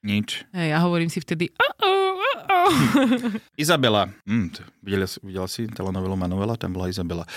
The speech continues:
Speaker 1: "Samozrejme, zoznámili sme sa cez internet, ja som mala osemnásť, on dvadsať. O tri a pol roka bola svadba, už sme manželia sedemnásť rokov, máme štyri detičky a nebyť internetu v živote nikdy na seba nenatrafíme. A to by bola veľká škoda. Takže vďaka ti,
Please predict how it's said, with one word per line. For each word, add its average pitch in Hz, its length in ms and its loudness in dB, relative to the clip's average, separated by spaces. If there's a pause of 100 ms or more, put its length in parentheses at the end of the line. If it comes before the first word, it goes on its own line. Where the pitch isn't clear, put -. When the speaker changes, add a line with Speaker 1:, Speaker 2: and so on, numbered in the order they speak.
(240)
Speaker 1:
"Samozrejme, 117 640 4
zoznámili 156 400 4
sme 127 160 4
sa 104 80 2
cez 120 160 2
internet, 113 400 4
ja 92 80 2
som 107 160 0
mala 92 160 4
osemnásť, 104 400 2
on 92 160 -2
dvadsať. 90 480 -2
O 98 80 -6
tri 135 160 2
a 135 80 -4
pol 117 160 2
roka 110 160 0
bola 95 160 2
svadba, 120 480 2 (160)
už 113 80 2
sme 104 160 4
manželia 101 400 2
sedemnásť 123 480 2
rokov, 101 320 0 (320)
máme 110 320 4
štyri 98 240 0
detičky 110 480 0
a 95 80 4
nebyť 98 240 0
internetu 123 480 2
v 101 80 0
živote 117 240 2
nikdy 101 240 2
na 95 160 0
seba 92 160 -2
nenatrafíme. 90 720 -2
A - 80 -6
to 110 160 -4
by 113 80 2
bola 95 240 0
veľká 95 240 -2
škoda. 87 320 -2
Takže 95 240 0
vďaka 120 320 0
ti, 110 240 -2